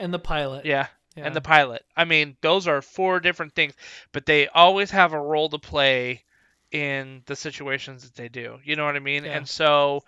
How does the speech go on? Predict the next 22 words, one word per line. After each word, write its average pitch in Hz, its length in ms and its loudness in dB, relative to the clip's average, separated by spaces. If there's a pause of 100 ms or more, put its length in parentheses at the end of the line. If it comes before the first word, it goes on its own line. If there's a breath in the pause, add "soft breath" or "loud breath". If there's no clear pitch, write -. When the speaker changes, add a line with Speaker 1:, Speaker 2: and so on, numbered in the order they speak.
(400 loud breath)
Speaker 2:
um, 147 640 4
what's 156 240 -6
interesting 185 480 -4
is 139 120 -8
I 143 60 -2
think 185 220 -8
when 156 160 -6
you 147 140 -8
think 185 220 -8
about 151 260 0
the, 139 340 -2
your 147 180 -6
brain 160 380 0
cloud 151 380 4
mapping 147 420 -2
and 131 100 -18
the 131 80 -10
lily 170 360 -2
pads 135 500 -2
that - 140 -14
you 139 100 -14
do, 131 380 -10